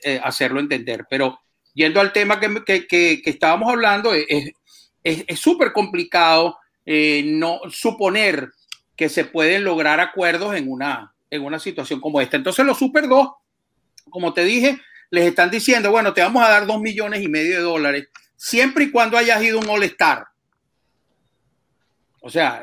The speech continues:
la discriminación es terrible, no todos los Super dos van a All-Star. Y el promedio de los más importantes Super dos de los últimos años,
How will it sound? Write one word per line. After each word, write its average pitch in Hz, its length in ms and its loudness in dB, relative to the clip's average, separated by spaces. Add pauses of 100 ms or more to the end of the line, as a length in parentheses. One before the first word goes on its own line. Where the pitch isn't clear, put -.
la 160 160 2
discriminación 175 680 0
es 214 120 -6
terrible, 214 560 2
no 165 200 -4
todos 277 260 4
los 277 120 0
Super 165 260 -4
dos 170 140 -2
van 190 140 -4
a 196 40 -6
All-Star. 156 480 -6 (640)
Y 226 180 -2
el 220 140 2
promedio 233 560 2
de 349 100 2
los 202 180 -2
más 214 180 2
importantes 240 580 0
Super 165 340 -2
dos 226 240 2
de 165 80 -2
los 135 100 -4
últimos 156 440 -6
años, 123 380 -4